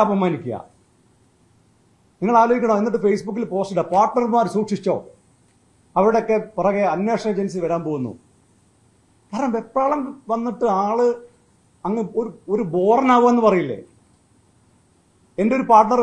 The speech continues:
വീടിൻ്റെ പരിസരത്ത് പോയി അയാളെക്കുറിച്ച് അവിടുന്ന് അന്വേഷിക്കുക, എൻ്റെ സ്ഥാപനങ്ങളിൽ പോയിട്ട് അവിടുന്ന്, അവിടുന്ന് ഫോട്ടോ എടുക്കുക, എന്നിട്ട് അത്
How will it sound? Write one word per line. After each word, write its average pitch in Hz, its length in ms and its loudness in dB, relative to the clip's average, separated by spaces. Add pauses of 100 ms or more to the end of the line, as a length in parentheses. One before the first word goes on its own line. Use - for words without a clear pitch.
വീടിൻ്റെ 233 320 0
പരിസരത്ത് 220 400 -2
പോയി 202 140 2 (240)
അയാളെക്കുറിച്ച് 185 420 -2
അവിടുന്ന് 175 280 -2
അന്വേഷിക്കുക, 156 440 -6 (1700)
എൻ്റെ 247 200 0
സ്ഥാപനങ്ങളിൽ 240 640 4
പോയിട്ട് 214 240 0
അവിടുന്ന്, 202 240 -2 (120)
അവിടുന്ന് 190 280 -2
ഫോട്ടോ 175 280 -2
എടുക്കുക, 120 260 -6 (2000)
എന്നിട്ട് 208 200 2
അത് 214 80 2